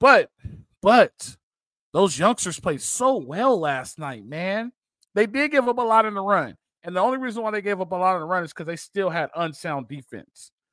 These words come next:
Like, completely unsound. If you're, oh my God. It was bad. Anyway, neither here nor there. That doesn't matter. That defense won't be ran next year.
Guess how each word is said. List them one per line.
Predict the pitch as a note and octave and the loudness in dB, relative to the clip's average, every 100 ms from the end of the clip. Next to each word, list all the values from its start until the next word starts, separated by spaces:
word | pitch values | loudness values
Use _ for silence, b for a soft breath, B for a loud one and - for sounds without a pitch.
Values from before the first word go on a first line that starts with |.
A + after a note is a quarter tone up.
| _ - | _ -6
Like, | C3 - _ _ | -6 -8 _ _
completely | C#3 - E3+ C#3+ C#3 | -16 -4 -4 -4 -8
unsound. | B2 G#2+ D#3 B2+ A2+ | -10 -10 -6 -4 -4
If | A2 E3 | -8 -10
you're, | F3 - | -10 -6
oh | C#3+ C3 G#2 | -2 0 0
my | G2+ | -6
God. | A#2 G#2 F#2+ - _ _ _ _ _ _ _ | -6 -6 -6 -12 _ _ _ _ _ _ _
It | F3 | 0
was | D#3+ | 2
bad. | C#3+ A2 - B G#3+ | 2 -2 -6 B -2
Anyway, | A3+ E3+ - _ _ - | 2 2 -2 _ _ -8
neither | F#3+ | -4
here | F#3 | -2
nor | F3+ D#3+ | -2 -2
there. | A#2+ F2+ | -4 -2
That | D#3 | -2
doesn't | D#3+ D3 D3+ | -2 -4 -2
matter. | D#3+ D3+ | -2 -2
That | C#3+ | -4
defense | D3 C#3 A#2+ | -8 -8 -10
won't | C3 | -10
be | A#2+ | -6
ran | C#3+ E3 | -2 -2
next | B2+ - | -2 -8
year. | - | -14